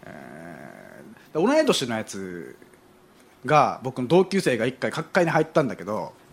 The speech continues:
琴黒田ってやつがいたんですよ。同級生で。なんか、肩から足生えてますけど、みたいなやつ。<laughs> 「えー？」ってなってるやつがいたんだけど、もう、あのー、多分中学校で一番パワーあるだろうって感じのな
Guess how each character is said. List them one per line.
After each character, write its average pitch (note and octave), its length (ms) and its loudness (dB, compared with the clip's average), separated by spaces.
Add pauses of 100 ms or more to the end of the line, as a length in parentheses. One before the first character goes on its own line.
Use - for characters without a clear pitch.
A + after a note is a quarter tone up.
(560)
琴 A#3+ 300 4
黒 B3+ 220 6
田 D3+ 80 2
っ - 100 -6
て A2+ 80 -4
や F#2+ 60 -4
つ G2+ 100 -8
が G2+ 60 -4
い - 20 -10
た G3+ 140 4
ん - 20 0
で C#3 80 -4
す - 80 -16
よ。 D#2+ 160 -12 (400)
同 C3+ 160 0
級 B2+ 140 -4
生 A2 180 -4
で。 E2+ 140 -10 (1400)
な D#3 80 0
ん E3 40 0
か、 A2 260 0 (120)
肩 A3 260 2
か F#3+ 120 4
ら C3 200 4
足 G3 180 4
生 G3 140 6
え F#3+ 40 2
て D#3+ 80 2
ま B2 120 2
す - 120 -4
け A#2 80 -2
ど、 G#2 80 -4
み A#2+ 80 -6
た G2+ 100 -6
い F2 40 -10
な F#2+ 80 -6
や A2+ 80 -2
つ。 - 40 4
<laughs> - 80 -
「え - 20 -2 (1080)
ー？」 G#3+ 320 10
っ - 20 -12
て - 140 -6
な A2+ 80 -6
っ - 40 -16
て - 120 -12
る A2 80 -4
や G#2+ 80 -6
つ - 80 -12
が G2+ 80 -6
い G2 80 -8
た A#2+ 100 -4
ん G#2+ 60 -8
だ G2 80 -8
け G2+ 80 -8
ど、 B2+ 260 2 (760)
も D#3+ 320 2
う、 - 40 -18 (880)
あ D3+ 120 0
の C3 680 -4
ー、 - 20 -20
多 G#3 60 4
分 D#3+ 140 -2
中 C4 160 2
学 C4+ 120 6
校 - 100 6
で E3 40 8
一 D#3 140 0
番 G3 180 6
パ A#3+ 140 6
ワ F3 100 10
ー - 40 10
あ D3 40 6
る D3 80 0
だ C3 80 4
ろ G#2 60 -2
う - 20 -10
っ - 40 -20
て - 120 -10
感 B2+ 180 -4
じ A2+ 80 -6
の A2+ 60 -4
な G#2 260 -2